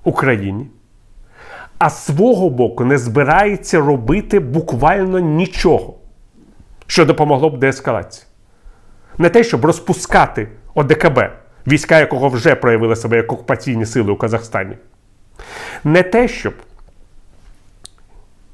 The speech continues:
відводити війська з окупованих територій Криму,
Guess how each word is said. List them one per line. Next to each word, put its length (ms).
відводити 540
війська 380
з 100
окупованих 640
територій 580
Криму, 500